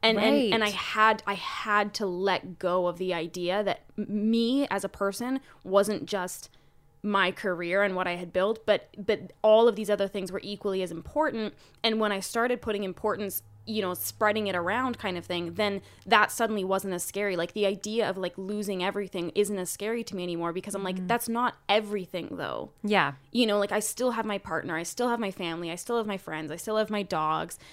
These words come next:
Speaker 1: I have my other interests, I have all of this experience,
Speaker 2: Mm-hmm.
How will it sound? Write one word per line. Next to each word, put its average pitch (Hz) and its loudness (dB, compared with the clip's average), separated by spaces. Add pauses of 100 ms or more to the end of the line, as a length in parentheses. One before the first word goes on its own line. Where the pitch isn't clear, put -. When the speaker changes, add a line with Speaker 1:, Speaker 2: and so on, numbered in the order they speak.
(140)
Speaker 1:
I 208 8
have 208 4
my 214 0
other 190 2
interests, 190 -2
I 180 0
have 208 0 (260)
all 233 8
of 214 0
this 208 0
experience, 220 -4
Speaker 2:
Mm-hmm. 196 2